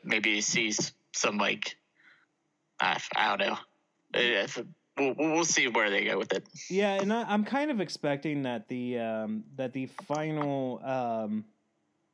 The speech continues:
Speaker 2: the final episode for this season, um, 'cause I'm pretty sure it's gonna be, uh, like,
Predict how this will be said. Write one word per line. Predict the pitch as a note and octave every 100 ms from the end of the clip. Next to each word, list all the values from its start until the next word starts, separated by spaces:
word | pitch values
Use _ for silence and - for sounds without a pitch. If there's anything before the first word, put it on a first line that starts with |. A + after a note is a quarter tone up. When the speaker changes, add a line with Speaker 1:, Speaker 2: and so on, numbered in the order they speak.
| _ _ _ - -
Speaker 2:
the | C#3+
final | C3+ G3 G3+ D#3
episode | C#3+ - C#3 A2
for | A#2
this | A#2+
season, | - C#3 C3 B2 G#2+ G#2+ - - _ _ B2+
um, | C3+ B2+ A#2+ A#2 A2+
'cause | C3+
I'm | C3+
pretty | B2+ E3+ D3
sure | - C3+
it's | A#2+
gonna | C3 A#2+
be, | B2
uh, | A#2
like, | A#2 A2 -